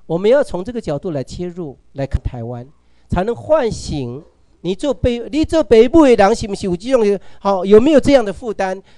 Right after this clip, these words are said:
为了下一代，你必须从现在开始就要转-，转移你的目标，好好用心去看。这么可爱的一个人，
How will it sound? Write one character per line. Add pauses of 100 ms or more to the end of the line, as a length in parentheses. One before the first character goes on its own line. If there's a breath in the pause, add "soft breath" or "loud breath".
(140 soft breath)
为
了
下
一
代，
你
必
须
从
现
在
开
始
就
要
转-， (280 soft breath)
转
移
你
的
目
标，
好
好
用
心
去
看。 (240 soft breath)
这
么
可
爱
的
一
个
人，